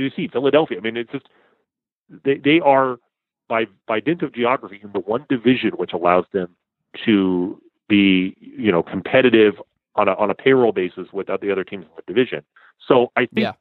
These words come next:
Speaker 1: they're, and from that perspective, like, what you're saying is that, you know, they have an opportunity here. I agree with you. And some of that is because, like you said, the White Sox rebuild kind of hit a hiccup. The Twins rebuild has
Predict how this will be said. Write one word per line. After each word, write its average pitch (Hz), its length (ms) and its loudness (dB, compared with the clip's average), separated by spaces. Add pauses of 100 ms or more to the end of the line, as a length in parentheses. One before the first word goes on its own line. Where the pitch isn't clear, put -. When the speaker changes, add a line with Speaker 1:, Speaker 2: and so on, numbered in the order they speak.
(140)
Speaker 1:
they're, 156 180 2
and 139 220 -8
from 156 100 -2
that 277 160 0
perspective, - 480 -2
like, 120 160 0
what 143 120 -10
you're 127 160 -8
saying 139 220 2
is 110 80 -6
that, 104 120 -4
you 107 60 -8
know, 95 80 -6
they 101 80 -4
have 107 100 0
an 107 60 -2
opportunity 110 540 -6
here. 95 180 -2 (240)
I 165 80 6
agree 254 220 4
with - 120 2
you. - 80 -20 (120)
And 127 200 -6
some 156 160 2
of 185 100 2
that 135 240 4 (300)
is 135 260 -4
because, 123 460 -2
like 113 160 -4
you 110 80 -14
said, 104 80 -8
the 90 60 -10
White 120 180 0
Sox 127 240 0
rebuild 120 360 -6
kind 117 160 -6
of 107 140 -10
hit 120 120 -4
a 113 100 -10
hiccup. 117 340 0 (380)
The - 60 -14
Twins 131 440 -2
rebuild 120 440 4 (380)
has 113 160 4